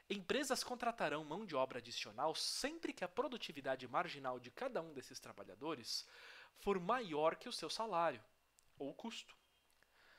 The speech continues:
Em outras palavras, sempre que um trabalhador adicional for capaz de gerar mais receitas do que despesas,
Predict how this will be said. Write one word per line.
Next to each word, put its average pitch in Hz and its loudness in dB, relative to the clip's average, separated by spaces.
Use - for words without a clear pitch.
Em 240 0
outras 294 0
palavras, 113 -2
sempre 294 -4
que - -8
um 247 -6
trabalhador 247 4
adicional 135 -2
for 175 -4
capaz 131 -4
de 151 -8
gerar 139 0
mais 240 -4
receitas - -4
do 131 -12
que - -12
despesas, 156 -4